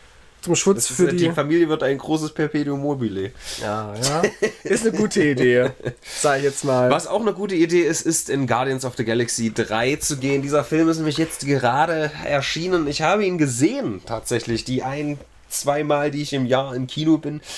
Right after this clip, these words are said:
Speaker 2: Das nächste Mal wird dann wahrscheinlich noch Dune sein. Das ist dann aber erst im November.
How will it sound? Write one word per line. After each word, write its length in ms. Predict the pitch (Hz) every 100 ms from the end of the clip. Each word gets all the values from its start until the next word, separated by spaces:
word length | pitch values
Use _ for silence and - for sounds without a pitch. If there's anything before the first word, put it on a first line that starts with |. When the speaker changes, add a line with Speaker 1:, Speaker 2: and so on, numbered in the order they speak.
| -
Speaker 2:
Das 180 | - 113
nächste 280 | 113 120 -
Mal 140 | 107
wird 140 | 107 107
dann 100 | 101
wahrscheinlich 320 | 101 104 98
noch 120 | 98
Dune 340 | - 110 139 156
sein. 300 | 101 95 101
Das 160 | 104
ist 200 | - - 101
dann 120 | 98
aber 140 | 95
erst 180 | 98 -
im 100 | 104
November. 440 | 101 98 117 117